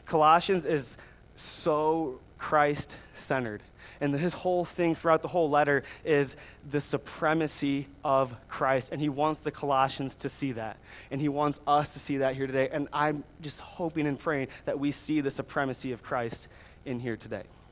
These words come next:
So verse fifteen, let's just look at all these things that Paul says, uh, about Christ.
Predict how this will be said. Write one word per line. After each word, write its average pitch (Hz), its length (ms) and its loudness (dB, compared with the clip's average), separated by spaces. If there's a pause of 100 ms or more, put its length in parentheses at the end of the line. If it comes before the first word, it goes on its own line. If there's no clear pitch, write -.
(2250)
So 139 120 -4
verse 151 240 2
fifteen, 131 500 -2
let's 123 140 -4
just 156 160 -4
look 156 160 2
at - 80 -2
all 139 160 4
these 147 180 2
things 135 220 0
that 120 140 -6
Paul 123 240 0
says, 113 480 0 (340)
uh, 110 240 -4
about 120 320 -2
Christ. - 480 -6